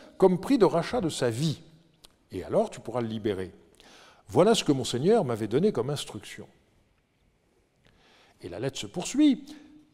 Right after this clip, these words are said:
Je suis arrivé à Sagaratum, et selon les instructions que Monseigneur m'avait données, j'ai entrepris Ilishakim en ces mots. J'ai parlé à ton sujet en présence de Monseigneur, et Monseigneur m'a donné les instructions suivantes.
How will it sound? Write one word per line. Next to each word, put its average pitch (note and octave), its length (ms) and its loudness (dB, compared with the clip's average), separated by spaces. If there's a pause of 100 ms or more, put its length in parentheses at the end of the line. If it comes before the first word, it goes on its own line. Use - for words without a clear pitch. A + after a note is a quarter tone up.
(260)
Je - 140 2
suis A#3+ 260 6
arrivé D#3+ 220 4
à B2 80 6
Sagaratum, G3+ 840 2 (300)
et C#3 240 0
selon A2 280 -8
les G#2 160 -6
instructions C#3 440 -2
que C3+ 80 0
Monseigneur B2+ 440 -2
m'avait G#2+ 260 -2
données, B3+ 340 4
j'ai D#3 180 2
entrepris F#3+ 520 4
Ilishakim F#3 760 0
en E3+ 80 2
ces D3+ 180 2
mots. B2+ 360 4 (400)
J'ai G#3 240 0
parlé A#3+ 260 0
à A3+ 80 2
ton F3 140 -2
sujet F3+ 420 4
en C3+ 100 2
présence C#3+ 360 0
de B2 80 4
Monseigneur, G#3 520 0
et F3+ 60 4
Monseigneur G#3 480 4
m'a F#3 120 4
donné F#3+ 240 6
les F3+ 200 4
instructions G3 400 -4
suivantes. D#3+ 580 0